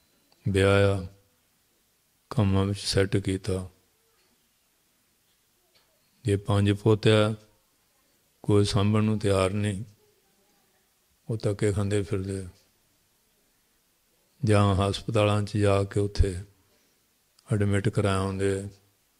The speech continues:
ਵੀ ਉਹ ਸਾਂਭਣ। ਵੀ ਤੁਸੀਂ ਭਾਈ ਉਹਨਾਂ ਦੀ ਜਾਇਦਾਦ, ਪ੍ਰਾਪਰਟੀ ਸਾਂਭੀ, ਇੰਨੀ ਸੇਵਾ ਕੀਤੀ,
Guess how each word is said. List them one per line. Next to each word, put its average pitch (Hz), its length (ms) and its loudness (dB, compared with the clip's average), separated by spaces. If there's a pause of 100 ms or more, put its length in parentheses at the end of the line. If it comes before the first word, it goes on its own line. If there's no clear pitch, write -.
(640)
ਵੀ 107 60 2
ਉਹ 110 160 2
ਸਾਂਭਣ। 104 480 -4 (3250)
ਵੀ 98 80 -4
ਤੁਸੀਂ 101 400 -2
ਭਾਈ 101 400 2 (2500)
ਉਹਨਾਂ 104 220 2
ਦੀ 101 160 2
ਜਾਇਦਾਦ, 98 580 2
ਪ੍ਰਾਪਰਟੀ 101 640 -2
ਸਾਂਭੀ, 101 480 -2 (1000)
ਇੰਨੀ 107 240 4
ਸੇਵਾ 101 420 2
ਕੀਤੀ, 104 580 -2